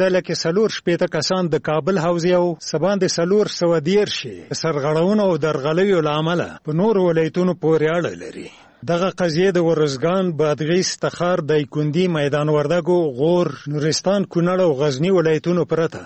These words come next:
په پنځه ویشت ولایتونو کې ثبت شوي چې د پولیسو ځواکونه، د دولت کارکوونکي،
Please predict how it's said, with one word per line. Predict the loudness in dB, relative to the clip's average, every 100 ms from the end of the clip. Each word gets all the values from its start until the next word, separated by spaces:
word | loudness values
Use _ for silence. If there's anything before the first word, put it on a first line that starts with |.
| -14 -10
په |
پنځه | -2 0 2 2 2
ویشت | 2 -2 -2
ولایتونو | 0 2 0 0 0 0
کې | -2
ثبت | -2 -4 -6
شوي | -2 0 0
چې | 0 -4 -4 -6
د |
پولیسو | -2 0 2 2 0
ځواکونه، | 2 0 0 0 0 -2 -8 -8
د | -2
دولت | 0 2 0 0
کارکوونکي، | -2 -2 0 0 0 0 0